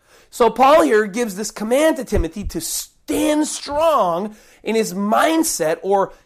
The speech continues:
keep his mind's focus on what? The salvation that's in Jesus Christ as a way of helping him continue in the faith and not fall away from Christ like all the Christians did in Asia. And I'll say again,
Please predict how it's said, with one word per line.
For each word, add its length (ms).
keep 340
his 220
mind's 420
focus 1000
on 180
what? 300
The 80
salvation 840
that's 220
in 180
Jesus 480
Christ 480
as 160
a 60
way 240
of 100
helping 400
him 100
continue 680
in 100
the 80
faith 320
and 180
not 340
fall 360
away 320
from 320
Christ 440
like 240
all 180
the 60
Christians 420
did 100
in 80
Asia. 400
And 160
I'll 100
say 320
again, 400